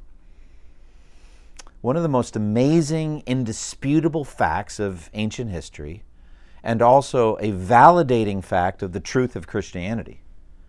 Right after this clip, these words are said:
is that within three centuries of the death of a Jewish carpenter on a Roman cross one day in Palestine, a backwater part of the mightiest empire on earth, the most powerful man on earth,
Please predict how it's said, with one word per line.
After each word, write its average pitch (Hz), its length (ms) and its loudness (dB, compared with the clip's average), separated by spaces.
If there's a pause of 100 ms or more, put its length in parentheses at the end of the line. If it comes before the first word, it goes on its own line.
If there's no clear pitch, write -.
(540)
is 135 160 0
that 139 180 6
within 175 500 2
three 185 480 2
centuries 113 720 -4
of 104 120 -6
the 107 60 -4
death 123 340 2
of 90 100 -8
a 80 60 -10
Jewish 98 420 -4
carpenter 117 640 -2
on 107 160 -2
a 92 60 0
Roman 120 460 2
cross 127 580 2
one 107 380 0
day 139 220 -2
in 147 100 -6
Palestine, 95 760 -6 (500)
a 80 80 -14
backwater 98 640 2
part 98 300 -2
of 90 80 -6
the 87 60 -8
mightiest 101 640 -6
empire 110 560 -8
on 107 220 -12
earth, 73 260 -16 (580)
the 131 140 4
most 156 420 2
powerful 226 600 4
man 123 320 2
on 104 220 2
earth, 87 520 -2